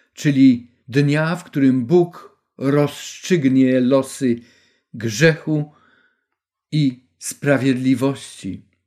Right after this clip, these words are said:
Ludzi, którzy przyjmowali Jego Ewangelię, i tych, którzy odwracali się od sprawiedliwości.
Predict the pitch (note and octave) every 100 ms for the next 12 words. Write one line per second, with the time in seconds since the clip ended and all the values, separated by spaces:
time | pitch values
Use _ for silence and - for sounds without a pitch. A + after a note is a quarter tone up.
0 | _ _ _ C3 D#3+ E3 D#3 D#3+ - D3+
1 | D3+ D3 C#3 - _ _ _ _ - -
2 | E3 D3 D3 B2+ C#3 D3+ E3 E3 F3+ E3+
3 | D#3+ E3+ E3+ _ - E3+ D#3+ E3 D#3 E3
4 | E3+ D#3+ E3 F3 F3 _ _ - - G3+
5 | - - F#3 F3 - F3+ D3 E3 F3 -
6 | F3 E3+ D#3 D3+ D#3 D#3 F3+ C3+ A2+ G#2
7 | B2 A#2+ G2 _ _ _ D3 B2+ - -
8 | B2 B2 B2+ A#2+ A#2+ A#2 A#2 - - -
9 | A2+